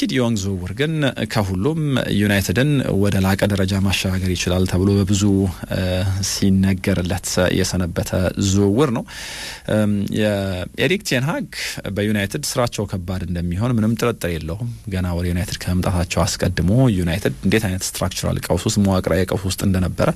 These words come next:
ባለፉት ዓመታት ሁሉ ስናይ ነበረ። ይዞ የጨረሰው የነጥብ ድምር በፕሪሚየር ሊጉ ታሪክ ዩናይትድ ያስመዘገበው ዝቅተኛው ነጥብ ሆኖ አልፏል። ይሄ ብቻ ሳይሆን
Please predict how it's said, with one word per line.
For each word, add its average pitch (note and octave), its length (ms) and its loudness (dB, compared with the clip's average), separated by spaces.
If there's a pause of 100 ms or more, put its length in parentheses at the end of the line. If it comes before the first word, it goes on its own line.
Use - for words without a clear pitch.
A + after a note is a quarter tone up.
(400)
ባለፉት G2+ 460 2
ዓመታት F#2 320 -4
ሁሉ F#2 240 -4
ስናይ F2 460 0
ነበረ። F2 380 0 (720)
ይዞ G#2 200 2
የጨረሰው G2 460 -2
የነጥብ G2 300 -4
ድምር A2+ 380 0 (560)
በፕሪሚየር F2+ 1200 -8
ሊጉ E2+ 160 -4 (120)
ታሪክ A#2+ 400 0 (520)
ዩናይትድ F2 500 -6
ያስመዘገበው G2+ 640 0
ዝቅተኛው F2+ 640 -4 (340)
ነጥብ G2 360 0
ሆኖ F2+ 220 -2
አልፏል። B2 380 0 (480)
ይሄ D3+ 160 2
ብቻ D#3 260 -2
ሳይሆን C3 320 -4